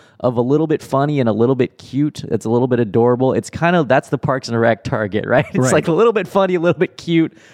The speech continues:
Speaker 1: Yeah, a little bit, uh, a little bit adorable, all those things.
Speaker 2: I also, f-, it also sounds like something, if it has a name like that, that I'm not so sure. Yeah, I know it bit the neighbor, the, the, the mayor's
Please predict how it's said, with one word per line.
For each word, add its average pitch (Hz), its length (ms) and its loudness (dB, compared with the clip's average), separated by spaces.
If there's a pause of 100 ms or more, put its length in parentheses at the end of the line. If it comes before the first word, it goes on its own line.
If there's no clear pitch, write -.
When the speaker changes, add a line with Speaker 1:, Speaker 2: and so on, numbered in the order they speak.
(260)
Speaker 1:
Yeah, 113 180 0
a 104 40 -2
little 123 180 -2
bit, 120 180 -2
uh, 113 200 0
a 113 80 -2
little 113 180 -2
bit 113 140 -2
adorable, 107 440 0
all 104 220 -2
those 98 180 -4
things. - 220 -6
Speaker 2:
I 185 80 0
also, 233 220 -2
f-, - 240 -8
it 151 200 0
also 196 220 -2
sounds 151 320 0
like 127 140 -2
something, 117 560 0
if 110 100 -2
it 123 60 -2
has 135 120 -2
a 120 60 2
name 120 240 4
like 110 200 -2
that, 143 200 -4
that - 100 -2
I'm 139 120 0
not 220 160 0
so 165 120 -2
sure. 139 440 -2 (420)
Yeah, 165 140 0
I 120 40 -2
know 127 120 0
it 107 100 -6
bit 127 220 -4
the 110 160 -2
neighbor, 104 400 0
the, 101 340 0
the, 104 160 -2
the 104 140 -4
mayor's 104 420 0